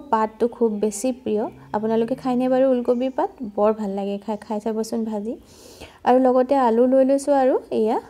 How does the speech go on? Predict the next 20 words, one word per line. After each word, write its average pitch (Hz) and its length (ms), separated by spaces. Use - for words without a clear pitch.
আ, 202 260
পিঁয়াজ। 190 440
এইখিনি 240 340
এতিয়া 269 200
বাকলি 220 680
গুচাই 226 380
ধুনীয়াকৈ 220 380
কাটি 202 360
ল'ম। 185 160
যিসকলে 294 600
মোৰ 262 120
চেনেলটো 254 580
ইমান 240 320
দিনে, 269 380
আ, 220 240
চাই 233 320
মোক 247 200
অনুপ্ৰাণিত 254 540
কৰি 226 280
আহিছে, 226 300